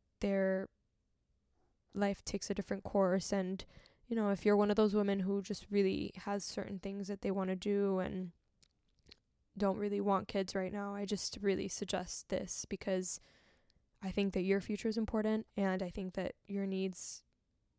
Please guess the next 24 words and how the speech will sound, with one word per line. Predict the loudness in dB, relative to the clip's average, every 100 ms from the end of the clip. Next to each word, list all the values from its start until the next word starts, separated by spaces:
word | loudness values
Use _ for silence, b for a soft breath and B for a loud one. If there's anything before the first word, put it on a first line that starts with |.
| _ _ _ _ _ _ -8
you | -4
know, | -4
should | -4 -2
come | -2 2
first. | 4 4 -2 -10 _ -2
And | 0 0 -2 -8 b b b b b b _ _ _ _ _ _ -4
if | -4
there's | 2 4 6
a |
way | 6 6
to | 4 2
make | 2 2
sure | 2 0
that | 0
you're | 0 0
not | 0 0 0
put | 0
in | 0
a |
position | -2 -4 -4 -6
where | -4
you | -4
have | -4 -6
to, | -6 -6